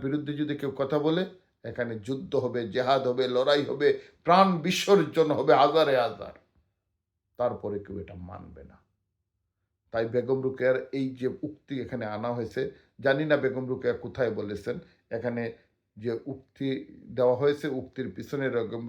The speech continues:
রোকেয়ার কোনো গ্রন্থের রেফারেন্স টানা হয়নি, কিন্তু এটা তারা উল্লেখ করেছেন, এটাও এই প্রস্তাব থেকে বাদ দিতে হবে,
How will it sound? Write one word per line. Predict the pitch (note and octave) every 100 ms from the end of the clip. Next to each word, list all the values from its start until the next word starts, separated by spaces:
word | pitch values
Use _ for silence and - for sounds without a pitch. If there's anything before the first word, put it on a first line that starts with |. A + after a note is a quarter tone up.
| A#2
রোকেয়ার | A2+ A#2 A2+
কোনো | A#2 A2+ A2
গ্রন্থের | A#2+ C3 C3 C#3 G3+ G3 - _ _ _ _ _ _ _ _ _ -
রেফারেন্স | B2 - C#3 C3 -
টানা | B2 A2 G#2+
হয়নি, | A2+ A2+ D#3 - _ _
কিন্তু | C3 B2 D#3+ E3+ - _ -
এটা | A2+ A2+ -
তারা | A#2 A2+
উল্লেখ | A#2+ B2+ C#3
করেছেন, | D3 C#3 C3 - - -
এটাও | G#2 A#2 G#2+ G#2+ G#2+ - _ _ _ F#2 G2 _ _
এই | A#2+ C3 C3 -
প্রস্তাব | E3+ E3+ - A#2+ G2 -
থেকে | - - -
বাদ | - -
দিতে | - -
হবে, | E2 - -